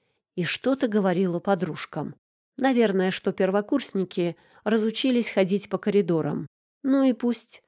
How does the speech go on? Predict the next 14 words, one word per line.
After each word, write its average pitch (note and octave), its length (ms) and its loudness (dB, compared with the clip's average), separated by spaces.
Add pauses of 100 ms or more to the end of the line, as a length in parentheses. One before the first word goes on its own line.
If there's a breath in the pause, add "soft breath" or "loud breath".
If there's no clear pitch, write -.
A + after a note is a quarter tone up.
(320)
Отвернулся, G3 720 2
разглядывая F#3 680 2
танцующие F3+ 720 -2
пары. D3 480 -2 (340)
Нашёл F#3+ 420 2
среди B3 320 0
них B3 240 -2
Роберта E3 600 2 (280 soft breath)
с F#3+ 100 -6
девчонкой-первокурсницей, F3+ 1700 -2 (200)
других G3 460 4
ребят A3+ 400 0
из G3+ 200 -6
группы. C#3+ 640 -6